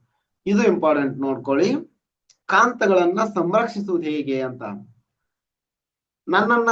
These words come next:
ಸಂರಕ್ಷಿಸಲು ವಿಜಾತೀಯ ಧ್ರುವಗಳು, ವಿಜಾತೀಯ ಧ್ರುವಗಳು ಒಂದೇ ಕಡೆ ಬರುವಂತೆ ಜೋಡಿಸಿ, ಅವುಗಳ ಮಧ್ಯೆ ಮರದ ತುಂಡೊಂದನ್ನ ಇಡಿ.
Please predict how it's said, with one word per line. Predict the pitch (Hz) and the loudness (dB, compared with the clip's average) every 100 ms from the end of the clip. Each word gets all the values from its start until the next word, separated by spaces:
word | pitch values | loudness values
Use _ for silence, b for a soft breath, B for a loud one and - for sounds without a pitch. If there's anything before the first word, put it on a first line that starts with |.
| 220 | 2
ಸಂರಕ್ಷಿಸಲು | 208 202 175 - 208 196 151 175 190 - | 2 4 2 0 -4 0 4 4 4 0
ವಿಜಾತೀಯ | 160 170 208 220 226 233 233 240 | -6 0 4 4 2 -4 -4 -4
ಧ್ರುವಗಳು, | 165 156 160 127 139 175 151 - _ _ _ _ _ _ _ _ _ _ _ _ _ _ _ _ _ 143 | -2 -2 -2 -2 0 0 0 -6 _ _ _ _ _ _ _ _ _ _ _ _ _ _ _ _ _ -10
ವಿಜಾತೀಯ | 151 156 196 196 208 | -8 -4 -4 -2 -4
ಧ್ರುವಗಳು | 196 175 156 131 131 196 208 - | -2 -2 -2 -4 -4 -4 -4 -6
ಒಂದೇ | 170 202 262 | -6 -2 0
ಕಡೆ | 269 220 180 | 0 0 -2
ಬರುವಂತೆ | 151 147 151 147 147 196 160 | -2 -4 -4 -6 -6 -6 -4
ಜೋಡಿಸಿ, | 175 180 165 143 - 151 120 - _ _ _ _ | 0 2 2 0 -4 -4 -4 -10 _ _ _ _
ಅವುಗಳ | 143 151 - | -6 -4 -2
ಮಧ್ಯೆ | 151 160 196 - 147 160 202 202 _ _ _ _ _ _ _ _ _ _ _ _ _ _ | -2 -2 -4 -4 -4 -4 -4 -8 _ _ _ _ _ _ _ _ _ _ _ _ _ _
ಮರದ | 143 175 208 247 254 247 | -6 -2 0 0 0 -4
ತುಂಡೊಂದನ್ನ | 196 190 196 196 185 180 202 233 | -4 -6 -4 -6 -4 -6 -6 -6
ಇಡಿ. | 156 143 | -4 -4